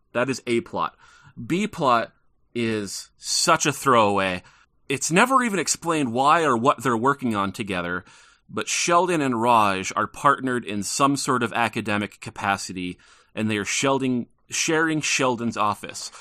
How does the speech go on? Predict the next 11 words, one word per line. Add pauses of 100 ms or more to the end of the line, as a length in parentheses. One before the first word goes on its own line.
(280)
And
so
for
the
entire
episode, (340)
they
are
fighting (180)
not
over